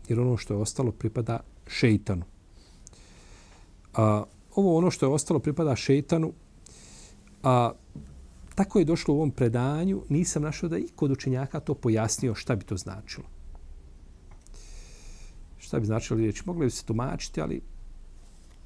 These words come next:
Allah zna, uglavnom, Omer je to ispravnije da je Omer podstakao ljude na kajlulu, ovaj, nego, nego prethodni hadisi, iako su ga neki učenjaci prihvatili.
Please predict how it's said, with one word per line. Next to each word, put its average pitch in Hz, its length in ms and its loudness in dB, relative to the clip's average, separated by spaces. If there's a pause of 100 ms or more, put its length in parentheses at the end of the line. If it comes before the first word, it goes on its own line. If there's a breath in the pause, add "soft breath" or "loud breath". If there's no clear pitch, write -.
(1040)
Allah 127 280 4
zna, 107 200 0
uglavnom, 123 420 0 (140)
Omer 135 280 4
je 120 100 4
to 147 160 0
ispravnije 127 560 4
da 110 100 0
je 110 60 0
Omer 113 220 0
podstakao 107 540 0
ljude 107 220 2
na 101 100 -2
kajlulu, 113 540 0 (720 loud breath)
ovaj, 104 500 2 (460)
nego, 123 440 2
nego 135 220 0
prethodni 110 500 -2
hadisi, 98 500 -4
iako 101 180 -4
su - 80 -18
ga 110 60 -2
neki 107 200 -4
učenjaci 104 400 -8
prihvatili. - 460 -10